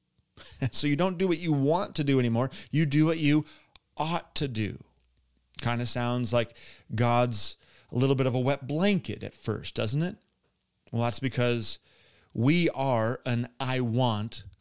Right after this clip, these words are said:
culture, and you know it's true. And as we move farther and farther away from our religious mores, we're slaughtering what we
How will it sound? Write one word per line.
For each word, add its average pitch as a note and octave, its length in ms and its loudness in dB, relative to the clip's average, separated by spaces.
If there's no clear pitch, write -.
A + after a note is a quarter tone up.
culture, - 600 -2
and A#2+ 140 0
you C#3 100 0
know B2 240 2
it's G2+ 140 -4
true. - 400 -6
And D#3 80 2
as E3+ 140 4
we E3+ 80 4
move E3+ 280 6
farther G3 300 2
and E3 100 -2
farther F3 280 2
away D#3 400 2
from C#3+ 240 -2
our C#3+ 120 2
religious C#3+ 400 0
mores, B2+ 520 2
we're C#3+ 260 2
slaughtering D3+ 1000 -2
what D3+ 220 0
we D3+ 160 2